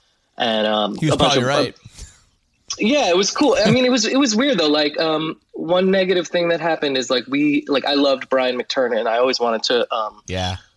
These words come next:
Speaker 1: record with him. And so we were actually gonna do Dream to Make Believe with McTernan. And then, um, basically our deal with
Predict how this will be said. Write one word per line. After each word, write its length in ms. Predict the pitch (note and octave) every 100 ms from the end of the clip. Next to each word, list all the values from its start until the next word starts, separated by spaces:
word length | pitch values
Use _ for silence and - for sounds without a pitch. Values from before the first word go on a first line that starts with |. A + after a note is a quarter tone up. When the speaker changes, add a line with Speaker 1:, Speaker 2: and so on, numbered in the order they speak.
| -
Speaker 1:
record 380 | D3 D3 D#3+ C#3
with 120 | C3+
him. 340 | C3+ B2+ B2+ B2 _ _
And 120 | D3 D3
so 100 | D3+
we 160 | D#3
were 120 | A3 G3
actually 260 | F#3 F3+
gonna 200 | D#3+ D#3+
do 240 | D3 D#3 D3
Dream 300 | C#3+ D3+ C#3+
to 80 |
Make 180 | C#3+ C3
Believe 400 | B2+ C3+ F#3 C#3+
with 160 | C3 B2+
McTernan. 720 | B2+ - F#3 E3 C3+ C3 - _ _ _ -
And 160 | C#3 C#3
then, 520 | C#3+ C#3 C#3 C#3 C#3 - _
um, 600 | D3 C3+ B2 A#2+ A#2+ A#2+ _ _ _ - -
basically 580 | D#3+ D3 - D3+ C#3 C3
our 360 | C#3+ C3+ B2+ -
deal 280 | C#3 D3+
with 120 | C#3